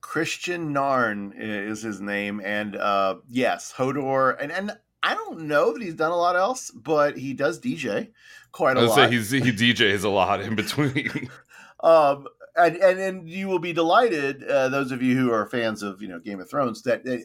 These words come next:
Speaker 1: that, that Christian gets speaking role, a speaking role in this, the show. It's not a, uh, Hodor-esque, you know, just say very little. However, I will say that, uh, Christian's character is, is, is probably very true to Christian, I, I, from what I understand, maybe of him outside of,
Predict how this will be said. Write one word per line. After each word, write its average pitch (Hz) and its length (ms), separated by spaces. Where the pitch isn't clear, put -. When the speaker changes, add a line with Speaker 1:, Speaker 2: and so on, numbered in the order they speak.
Speaker 1:
that, 113 240
that 110 160
Christian 143 320
gets 113 260
speaking - 460
role, - 460
a 131 180
speaking 202 320
role 131 220
in 117 80
this, 120 180
the 120 100
show. 107 300
It's 113 160
not 156 240
a, 135 220
uh, 120 300
Hodor-esque, 131 640
you 127 140
know, 101 400
just 117 200
say 113 200
very 101 180
little. 117 260
However, 170 480
I 147 100
will 180 160
say 147 300
that, 123 260
uh, 120 160
Christian's 135 480
character 123 580
is, 107 400
is, 101 420
is 98 440
probably 196 240
very 175 240
true 156 220
to 143 40
Christian, 131 540
I, 113 200
I, 107 120
from 113 180
what 107 120
I 110 120
understand, 107 460
maybe 110 240
of 113 140
him 113 360
outside 117 380
of, 117 160